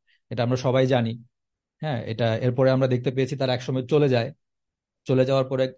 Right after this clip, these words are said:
কিছু লোকের কাছে তারা ক্ষমতাটা হস্তান্তর করে দিয়ে যায় স্বাধীনতার নামে। So যেই লোকগুলোর কাছে তারা ক্ষমতাটা হস্তান্তর করে তারা এখান থেকে সশরীরে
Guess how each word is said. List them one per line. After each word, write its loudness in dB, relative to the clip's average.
কিছু -4
লোকের 0
কাছে -6
তারা -2
ক্ষমতাটা -4
হস্তান্তর -6
করে 0
দিয়ে 4
যায় 2
স্বাধীনতার -2
নামে। -2
So 0
যেই 4
লোকগুলোর 2
কাছে -2
তারা -2
ক্ষমতাটা -4
হস্তান্তর -4
করে -2
তারা -2
এখান -4
থেকে -2
সশরীরে 0